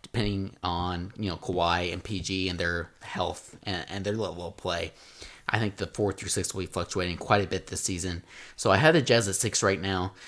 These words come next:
um, but again, I could see them finishing as high as even second in the West, depending on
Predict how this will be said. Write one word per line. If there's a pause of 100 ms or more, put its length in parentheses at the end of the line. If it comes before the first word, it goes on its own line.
(180)
um,
but
again,
I
could
see
them
finishing
as
high
as (180)
even
second
in
the
West,
depending
on